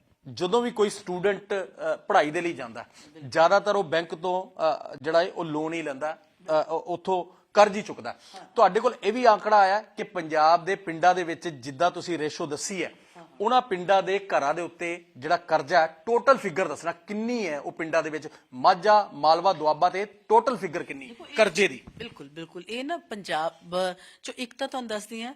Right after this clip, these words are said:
Speaker 2: ਕਿ, ਅ, ਜਿਹੜੇ per household ਤਾਂ ਤਿੰਨ ਪੁਆਇੰਟ ਵਨ ਥ੍ਰੀ, ਥ੍ਰੀ ਪੁਆਇੰਟ ਵਨ ਥ੍ਰੀ ਲੱਖ per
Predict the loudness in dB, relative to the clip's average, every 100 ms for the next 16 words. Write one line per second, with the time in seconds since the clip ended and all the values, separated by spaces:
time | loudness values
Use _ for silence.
0 | -18 -20 -20 _ -10 -8 -8 -10 _ -2
1 | 0 0 0 -4 _ -16 -14 -6 2 2
2 | 2 -2 -2 -6 -6 -6 -8 -18 -20 _
3 | -4 0 0 -2 _ _ -6 -6 -6 -8
4 | -8 -12 -20 _ _ 0 0 0 -8 -10
5 | -8 -12 -8 -8 -10 -8 -2 -2 -2 -10
6 | -4 -2 -2 _ -4